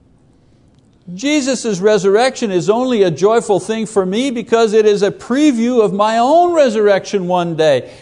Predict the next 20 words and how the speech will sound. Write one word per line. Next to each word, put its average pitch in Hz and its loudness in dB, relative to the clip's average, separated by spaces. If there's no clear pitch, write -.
He 220 0
merely 233 2
shows 240 0
me 214 -4
that 214 -2
it 226 -2
is 254 -8
possible. 214 -4
Oh, 254 4
I 180 2
flipped 277 -6
the 208 0
thing 220 -6
around. 180 -4
Let's 220 -6
flip 220 -6
it 185 -2
around, 175 -4
shall 131 -6
we? 190 -14